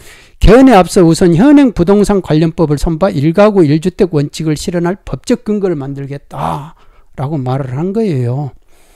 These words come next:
그러니까 이거를 이제 공론화시키겠다.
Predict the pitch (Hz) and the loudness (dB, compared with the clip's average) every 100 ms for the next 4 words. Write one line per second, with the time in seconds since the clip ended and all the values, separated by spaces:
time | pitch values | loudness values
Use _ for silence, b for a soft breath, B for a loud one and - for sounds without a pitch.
0 | b b 220 208 190 151 135 185 208 277 | b b 0 2 4 2 -2 -4 0 2
1 | 247 190 190 185 - 165 233 233 175 - | 4 4 2 0 0 0 2 2 0 -4
2 | - 247 277 - 113 127 170 143 | -4 -2 -2 -4 -6 -2 -2 -2